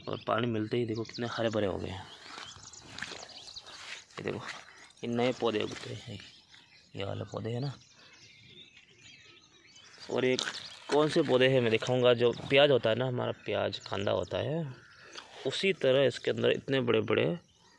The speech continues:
प्याज है जो कि बिल्कुल कड़वे होते हैं, ये खाने के लायक नहीं होते हैं, किसी जड़ी बूटियों में काम आते हैं। इसके अंदर है प्याज, इतने बड़े बड़े प्याज।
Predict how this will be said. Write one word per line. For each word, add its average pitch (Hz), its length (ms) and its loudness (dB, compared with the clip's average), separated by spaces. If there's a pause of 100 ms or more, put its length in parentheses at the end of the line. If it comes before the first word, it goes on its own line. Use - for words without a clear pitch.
(220)
प्याज 113 580 2
है 123 260 0 (480)
जो 117 120 0
कि 135 180 2
बिल्कुल 120 320 0
कड़वे 117 420 4
होते 110 240 0
हैं, 117 200 -2
ये 113 340 0 (400)
खाने 117 240 -4
के 120 80 0
लायक 110 180 0
नहीं 110 160 -4
होते 98 200 -8
हैं, 107 180 -10 (600)
किसी 151 420 0 (100)
जड़ी 120 240 2
बूटियों 120 340 0
में 117 100 -2
काम 110 200 0
आते 107 220 -2
हैं। 135 280 -4 (380)
इसके - 180 0
अंदर 123 160 4
है 127 180 0
प्याज, 104 520 0
इतने - 200 -2
बड़े 98 180 2
बड़े 90 160 0
प्याज। 101 360 -6